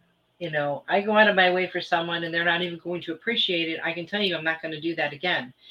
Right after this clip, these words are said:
Because it's not always about,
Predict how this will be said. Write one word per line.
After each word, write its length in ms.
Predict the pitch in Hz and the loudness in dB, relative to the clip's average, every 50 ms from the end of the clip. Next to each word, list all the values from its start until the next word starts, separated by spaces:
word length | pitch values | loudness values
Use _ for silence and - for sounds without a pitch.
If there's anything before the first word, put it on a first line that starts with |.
| - - - - - _ | -16 -14 -14 -14 -10 _
Because 560 | - 185 170 185 185 175 165 170 160 - - _ - - - - - - - _ _ _ _ _ _ _ _ _ _ _ _ _ _ _ _ _ - | -2 0 2 6 6 6 6 6 2 -4 -14 _ -14 -14 -14 -14 -14 -20 -20 _ _ _ _ _ _ _ _ _ _ _ _ _ _ _ _ _ -4
it's 200 | 202 208 208 - | -2 -2 0 4
not 200 | 262 254 254 262 | 6 6 6 8
always 340 | 247 247 262 277 269 247 220 | 6 4 4 2 0 -2 -2
about, 380 | 214 - 170 151 147 147 - | 0 2 2 2 2 0 -4